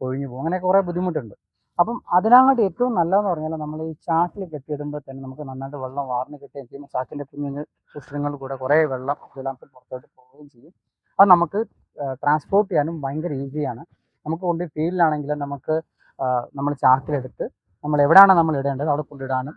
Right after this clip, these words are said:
നമുക്ക് എളുപ്പമാണ്. തെങ്ങിൻ മൂട്ടിലിടുന്ന ആൾക്കാരാണെങ്കിലും നേരെ ചാക്കെടുക്കുക, തെങ്ങിൻ മൂട്ടിൽ കൊണ്ട് പൊളിച്ച് അങ്ങ് ഇടുക, വളരെ ഈസിയാണ്. അപ്പോൾ, നമുക്ക് ആ രീതി, അതുപോലെ നമുക്ക് ഈ ചാക്കുകൾ നമുക്ക് അങ്ങനെ ആ രീതിയിൽ നമുക്ക് യൂസ് ചെയ്യാനും പറ്റും.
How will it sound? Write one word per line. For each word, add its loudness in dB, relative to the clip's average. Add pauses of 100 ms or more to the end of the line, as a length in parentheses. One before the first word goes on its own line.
നമുക്ക് -20
എളുപ്പമാണ്. -6 (120)
തെങ്ങിൻ 0
മൂട്ടിലിടുന്ന -2
ആൾക്കാരാണെങ്കിലും 0 (120)
നേരെ 2
ചാക്കെടുക്കുക, -2 (180)
തെങ്ങിൻ -6
മൂട്ടിൽ -8
കൊണ്ട് -8 (180)
പൊളിച്ച് -10
അങ്ങ് -14
ഇടുക, -20 (480)
വളരെ -2
ഈസിയാണ്. -10 (420)
അപ്പോൾ, 0 (100)
നമുക്ക് 0 (340)
ആ 12
രീതി, 6
അതുപോലെ 4
നമുക്ക് -6
ഈ -2
ചാക്കുകൾ 4 (120)
നമുക്ക് -8
അങ്ങനെ -4
ആ 0
രീതിയിൽ -6
നമുക്ക് -8
യൂസ് -4
ചെയ്യാനും 2
പറ്റും. -16